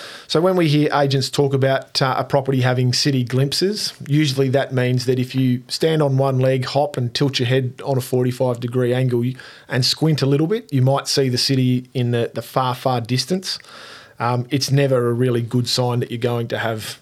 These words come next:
stunning views if that's what you're looking for. Um, when a, a property or a room or something is referred to as being cozy,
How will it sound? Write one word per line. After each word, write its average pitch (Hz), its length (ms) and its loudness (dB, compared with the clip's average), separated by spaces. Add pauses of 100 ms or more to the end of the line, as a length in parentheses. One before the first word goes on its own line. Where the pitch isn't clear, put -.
stunning 117 420 -2
views 120 360 0
if 117 80 -4
that's 110 220 -4
what 117 180 -4
you're 110 80 -4
looking 113 240 -8
for. 113 300 -4 (920)
Um, 151 380 2
when 170 240 2
a, 156 240 4
a 131 100 0
property 147 480 2
or 123 180 2
a 117 40 0
room 139 540 2
or 117 240 0
something 135 380 0
is 123 140 0
referred 131 440 0
to 123 180 0
as 113 80 -2
being 120 360 0
cozy, 147 640 0